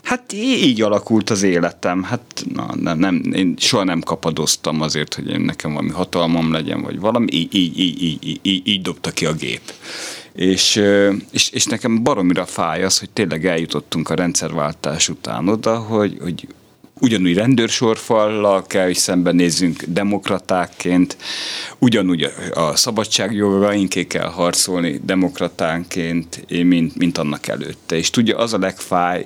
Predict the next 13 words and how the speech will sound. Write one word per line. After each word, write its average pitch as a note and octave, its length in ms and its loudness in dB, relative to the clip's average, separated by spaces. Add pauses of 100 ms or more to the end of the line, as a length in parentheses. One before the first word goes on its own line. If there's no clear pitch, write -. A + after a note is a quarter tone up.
fájóbb, G#2 560 0
hogy F#2+ 200 0 (160)
ott G2+ 180 -2
voltam F2 240 -2
tizenhét F#2+ 580 0
évesen E2 460 0
a - 180 -4
tüntetéseken, - 960 0
meg D2+ 200 -6
Szegeden E2+ 480 -2
kezdtem - 360 -4
ezt - 200 -4
az - 100 -8